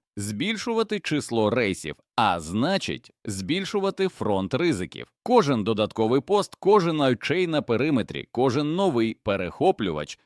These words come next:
це вага на бюджеті і додаткові можливості для наступних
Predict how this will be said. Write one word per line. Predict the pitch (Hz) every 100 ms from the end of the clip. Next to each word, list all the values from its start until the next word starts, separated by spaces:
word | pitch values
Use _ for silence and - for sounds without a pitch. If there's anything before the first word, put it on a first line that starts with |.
| _
це | - 117
вага | 104 135 151 180
на | 170 170
бюджеті | 170 113 90 80 71 69 _ -
і |
додаткові | 214 240 202 - 226 202
можливості | 190 151 107 175 185 - 180
для | 156 160 180
наступних | 175 156 - 160 151 147